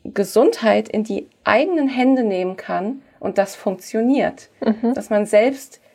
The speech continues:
Speaker 1: als eigenes System mit seinen Handlungen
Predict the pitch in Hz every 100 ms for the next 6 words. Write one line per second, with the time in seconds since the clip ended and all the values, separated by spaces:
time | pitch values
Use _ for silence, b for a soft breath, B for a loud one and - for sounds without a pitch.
0 | - 220 - 202 247 254 233 - 220 -
1 | 240 220 247 277 285 214 214 196 190 190
2 | 208 214 269 269 240 233 233